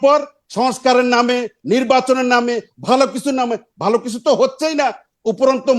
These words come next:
মানুষ যা আগে ছিল তার চেয়ে আরো বেশি তলিয়ে যাচ্ছে। সুতরাং আমার বক্তব্য কি? আমার বক্তব্য হচ্ছে, এই যে এখন এমন কি, কি আলাউদ্দিনের চেরাগ থাকবে বিএনপির কাছে? আপনি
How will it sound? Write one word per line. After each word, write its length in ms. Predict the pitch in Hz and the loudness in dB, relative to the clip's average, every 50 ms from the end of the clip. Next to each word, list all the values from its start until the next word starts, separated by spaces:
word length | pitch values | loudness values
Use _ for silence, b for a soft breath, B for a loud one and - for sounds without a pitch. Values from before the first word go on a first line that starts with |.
| 220 214 | 2 2
মানুষ 240 | 240 262 285 302 294 - _ _ _ _ 104 104 - | 2 2 2 0 -2 -4 _ _ _ _ -10 -2 0
যা 120 | 208 226 254 269 247 | 2 4 4 4 4
আগে 160 | 240 214 254 254 - | 4 2 0 0 0
ছিল 140 | 240 262 269 294 294 277 - - _ - | -2 0 2 2 2 0 -4 -10 _ -4
তার 140 | 240 240 - - | -2 -2 -2 -2
চেয়ে 240 | 269 247 285 233 - 226 | -2 -2 -2 0 2 2
আরো 100 | 277 294 285 | 2 2 2
বেশি 160 | 277 277 277 262 - | -2 -4 -4 -2 -2
তলিয়ে 220 | 247 214 202 185 | -2 0 0 -2
যাচ্ছে। 220 | 160 - - 123 107 - _ _ _ _ _ - | -4 -6 -10 -16 -16 -16 _ _ _ _ _ -10
সুতরাং 280 | - 190 175 254 269 262 254 - 175 190 | -8 -4 -2 -2 -2 -2 -2 0 0 2
আমার 160 | 226 277 277 233 247 | 4 4 4 4 2
বক্তব্য 300 | 240 - - 240 214 185 185 - | 2 2 2 0 0 0 0 -2
কি? 80 | - 165 | 0 0
আমার 240 | 156 165 196 247 208 185 | 0 2 2 0 0 0
বক্তব্য 260 | - - - - 247 254 | -2 -4 -4 -4 -2 -2
হচ্ছে, 220 | 262 262 262 240 226 214 220 _ _ _ _ - 208 | -2 0 2 0 0 0 -2 _ _ _ _ 0 0
এই 80 | 220 214 226 | 0 2 2
যে 60 | 262 247 233 | 2 2 2
এখন 220 | 233 240 262 269 254 240 233 - _ _ _ - 214 233 | 2 2 0 0 0 -2 -10 -16 _ _ _ -2 -2 -2
এমন 160 | 240 247 254 247 247 | 0 -2 -6 -8 -8
কি, 140 | - 254 247 247 247 240 226 - _ _ _ _ _ _ _ _ _ _ _ _ | -6 -6 -4 -4 -4 -6 -10 -12 _ _ _ _ _ _ _ _ _ _ _ _
কি 80 | - 269 285 285 277 - - - - 240 | -2 2 2 2 2 0 -2 0 2 2
আলাউদ্দিনের 480 | 254 262 254 233 190 202 247 247 247 - - - | 4 4 2 2 0 -2 -2 -2 -2 -2 0 2
চেরাগ 260 | 240 233 233 233 226 220 208 - 196 | 2 4 4 2 0 -2 -4 -4 -4
থাকবে 220 | 240 226 190 254 254 196 | -4 -2 -2 -2 -4 -2
বিএনপির 380 | 226 214 202 180 143 196 180 233 | 0 -2 -2 -2 -2 -6 -2 -2
কাছে? 200 | 220 208 - 233 208 185 _ _ _ _ - 185 | -2 -2 -2 -4 -6 -6 _ _ _ _ -4 -4
আপনি 160 | 202 202 - | -4 -2 0